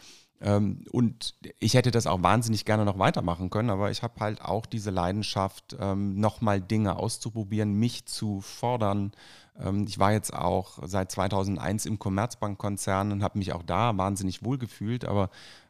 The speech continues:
ähm, hatte dann auch immer so gedacht, will ich jetzt bis siebenundsechzig in diesem Konzern bleiben oder ist es nicht auch nochmal spannend, eine neue Welt kennenzulernen? Und, ähm, die Kollegen vom Student Hotel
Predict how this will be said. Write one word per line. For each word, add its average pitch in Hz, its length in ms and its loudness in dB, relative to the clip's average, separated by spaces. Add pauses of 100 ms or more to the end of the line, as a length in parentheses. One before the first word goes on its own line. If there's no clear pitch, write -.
ähm, 107 280 4
hatte 107 160 2
dann 117 140 4
auch 95 100 4
immer 120 200 4
so 104 120 0
gedacht, 107 400 0
will 117 120 4
ich 110 100 0
jetzt 110 240 -2
bis 107 160 -2
siebenundsechzig 113 800 0
in 104 100 -2
diesem 107 220 0
Konzern 104 400 0
bleiben 131 200 2
oder 107 360 2 (520)
ist 123 220 0
es 104 100 -2
nicht 117 220 4
auch 104 120 2
nochmal 107 280 4
spannend, 104 400 2
eine 92 180 4
neue 92 360 4
Welt 85 280 0
kennenzulernen? 90 800 -2
Und, 92 400 -4 (480)
ähm, 101 480 0
die 104 160 -4
Kollegen 110 420 2
vom 95 160 2
Student 143 420 0
Hotel 95 560 -2